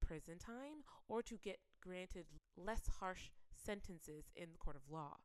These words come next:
I mean, you look at Ted Bundy. You look at someone who a lot of people,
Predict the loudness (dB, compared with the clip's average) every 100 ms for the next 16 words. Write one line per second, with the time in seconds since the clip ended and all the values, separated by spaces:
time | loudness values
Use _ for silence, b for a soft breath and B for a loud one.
0 | b b -16 -6 -4 -2 0 0 -2 -4
1 | 2 4 6 4 -2 -6 B B 2 6
2 | 6 4 2 2 0 2 0 0 B B
3 | 0 2 4 4 4 2 4 6 6